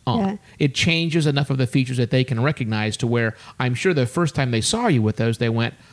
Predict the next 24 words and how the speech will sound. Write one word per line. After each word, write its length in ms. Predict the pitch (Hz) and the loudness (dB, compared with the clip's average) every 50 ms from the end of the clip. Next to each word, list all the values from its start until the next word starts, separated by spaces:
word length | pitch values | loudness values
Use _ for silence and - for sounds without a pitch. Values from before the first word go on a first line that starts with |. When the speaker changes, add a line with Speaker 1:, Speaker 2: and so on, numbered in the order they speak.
| - - - - - - - _ _ _ _ | -20 -20 -20 -20 -20 -20 -20 _ _ _ _
Speaker 1:
"I 80 | - 110 | -8 -6
wonder 280 | 90 87 107 113 139 | -4 -2 0 2 4
who 160 | 147 175 220 220 | 4 6 6 6
that 220 | 254 262 262 226 | 4 2 2 4
is." 440 | 147 110 87 80 - - - - 359 370 | 2 2 2 0 -2 -2 2 4 4 4
Speaker 2:
<laughs> 40 | 370 - - 392 381 - - 415 427 - - - - - - - 339 - | 4 4 2 0 2 2 2 2 2 0 -4 -20 -18 -16 -14 -10 -4 0
Well, 100 | 330 349 | 2 4
they 160 | 349 370 370 | 4 4 4
also 280 | 381 453 440 - 440 | 4 2 2 2 2
do 160 | 349 - 320 277 | 2 4 4 4
it 80 | - - | 4 4
when 140 | 269 262 | 2 2
I 80 | 254 247 | 4 2
take 220 | 240 - 277 269 | 2 0 -4 -2
my 120 | 247 240 226 | 0 0 0
glasses 460 | - 233 226 220 - - 214 196 - | 0 0 -2 -2 -2 -2 -4 -2 -2
off, 340 | 202 214 208 190 170 - - | -2 -2 -2 -4 -6 -4 -2
like, 240 | 226 202 - - - | -2 -2 -2 -4 -6
when 180 | 226 240 233 | 0 4 6
I 100 | 226 220 | 6 6
just 260 | 214 220 214 - - | 4 2 0 -2 0
don't 180 | 254 226 196 - | 0 0 0 0
wear 220 | 214 208 190 - - | 0 -2 -2 -2 0
any. 420 | 202 214 214 220 247 269 302 320 | 2 2 4 4 4 2 2 0